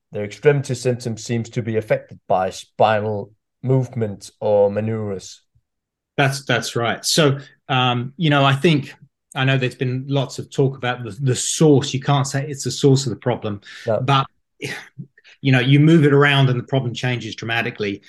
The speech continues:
Speaker 2: And then with this population, with this percentage, it, it got better. So, um, you know, most clinicians would talk about that, well, it's a problem coming from the spine or it's a source. But we, yeah, we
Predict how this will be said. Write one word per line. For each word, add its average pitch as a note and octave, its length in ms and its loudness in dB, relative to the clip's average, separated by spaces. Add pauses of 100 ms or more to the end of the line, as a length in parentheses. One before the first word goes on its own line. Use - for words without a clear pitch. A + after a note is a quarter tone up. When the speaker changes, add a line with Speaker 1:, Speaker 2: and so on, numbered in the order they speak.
(180)
Speaker 2:
And B2 200 -2
then A#2 240 0
with A#2 160 -4
this A2 120 -10
population, A2 720 -4 (320)
with B2 180 -6
this B2+ 240 -6 (400)
percentage, B2+ 540 -2
it, - 200 -12
it G#2+ 180 -8
got G2+ 260 -12
better. C#3 340 2 (260)
So, C#3 520 0
um, B2+ 500 -4 (180)
you - 880 -10
know, B2+ 300 -2 (720)
most F3+ 300 4
clinicians D#3+ 600 4
would C3+ 140 0
talk D3 240 0
about B2+ 300 -2
that, B2 240 -4
well, C3+ 320 2
it's C#3 320 -4
a C#3 40 -4
problem B2+ 280 -4
coming A2+ 240 -8
from G#2+ 160 -10
the F#2 40 -8
spine A#2 400 -4
or G2 120 -6
it's - 160 -12
a - 40 -12
source. A2 320 -6
But C#3 300 -2 (220)
we, E3+ 100 0
yeah, E3 160 4
we C#3 220 0